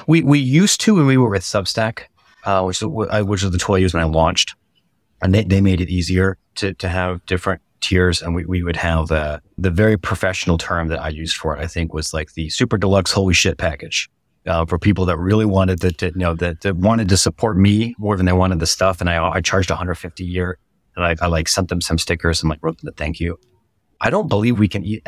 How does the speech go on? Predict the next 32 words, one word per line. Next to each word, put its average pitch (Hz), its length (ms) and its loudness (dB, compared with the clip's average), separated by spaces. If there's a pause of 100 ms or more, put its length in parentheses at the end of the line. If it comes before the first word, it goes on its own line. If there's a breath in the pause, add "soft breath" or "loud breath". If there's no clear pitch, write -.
(160)
easily 127 380 4
do 104 180 -2
that 117 360 -2
with 101 160 -8
Beehive. 107 480 0
We 95 80 -6
couldn't 104 260 -4
really 101 220 0
do 98 180 -2
it 92 80 -4
with 87 160 -8
Ghost. 90 480 0
When, 95 160 -6
when, 90 220 -8
when 85 160 -10
we've 92 180 -2
used 98 180 4
all 90 200 2
three, 90 340 4
and 101 100 2
they 82 100 4
all 85 200 2
have, 82 260 -2
you 87 80 -8
know, 76 200 -6 (260)
they're 95 80 -2
good 90 220 0
at 87 80 -6
some 87 200 -4
things 90 280 -8
and, 82 200 -4
and, 76 160 -14